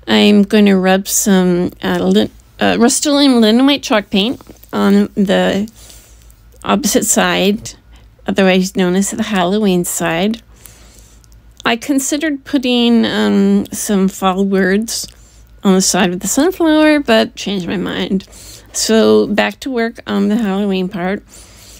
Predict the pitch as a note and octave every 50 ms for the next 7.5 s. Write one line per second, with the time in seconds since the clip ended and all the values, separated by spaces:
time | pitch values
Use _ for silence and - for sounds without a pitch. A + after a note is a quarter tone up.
0 | - - - A#3 A#3 A3+ A3+ A#3 A#3 B3+ C4 - C4+ C4 B3 A#3+ A#3 A3+ A3+ A3+
1 | A3+ A3+ - B3 A3+ A#3 A#3 A#3 - B3 A3+ A#3+ A3+ A3+ A3 A3 A3+ - - -
2 | - A3 G#3+ B3+ F4+ F#4+ - - - - G#3 G3+ G#3 G#3+ - - - A#3+ A3 G#3+
3 | - - - G#3+ G3 - A3 G#3+ A3+ A3 A3+ A#3 A3 G#3 G3+ F#3+ G3+ A3 A#3+ C4+
4 | - - - - - - - - - - - - - B3+ B3+ A#3+ - - C#4 B3
5 | A#3+ A#3+ B3+ B3 - B3+ A3 A3 A#3 A3+ A3 G#3+ G#3+ A3 A3 A3 A#3 B3 C4 B3
6 | A#3 A3+ A3+ G#3+ G3+ G3 G3 G3+ - - - - - - - - A3+ G#3+ G#3 G3+
7 | - G#3 G3 F#3+ F#3 G3+ A3+ C4+ D#4+ D#4+